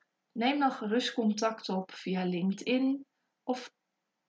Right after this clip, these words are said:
een van de andere social media kanalen waar jij gebruik van maakt.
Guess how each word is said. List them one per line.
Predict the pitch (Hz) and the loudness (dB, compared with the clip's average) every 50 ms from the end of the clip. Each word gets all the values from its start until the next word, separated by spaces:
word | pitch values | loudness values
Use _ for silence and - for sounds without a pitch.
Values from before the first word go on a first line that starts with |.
| _ _ _ | _ _ _
een | 220 233 240 233 | 0 0 0 0
van | 233 226 202 | 0 2 2
de | 196 - | 2 2
andere | - 208 202 202 196 196 | 2 2 4 4 4 2
social | 190 - 196 190 185 - 196 196 | 0 0 0 -2 -2 0 0 0
media | 190 190 190 185 180 180 180 | 2 2 2 2 2 0 0
kanalen | 180 - 202 180 185 180 175 175 175 175 | 0 -2 0 2 2 2 2 2 2 2
waar | 175 175 170 | 2 2 0
jij | 175 180 185 214 | 0 0 0 -2
gebruik | 208 - 220 202 196 185 185 190 185 - | -2 -2 -4 -4 -2 0 0 -2 -2 -2
van | - 185 175 170 | -2 0 0 0
maakt. | 165 160 160 156 170 175 - - - - - | 0 -2 -4 -4 -6 -8 -8 -12 -18 -20 -20